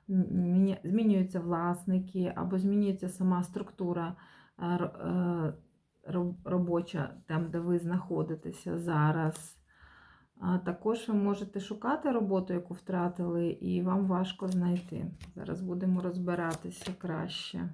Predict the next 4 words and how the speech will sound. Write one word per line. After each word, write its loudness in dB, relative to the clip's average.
Так, -12
паж 0
жезлів, -2
дев'ятка -4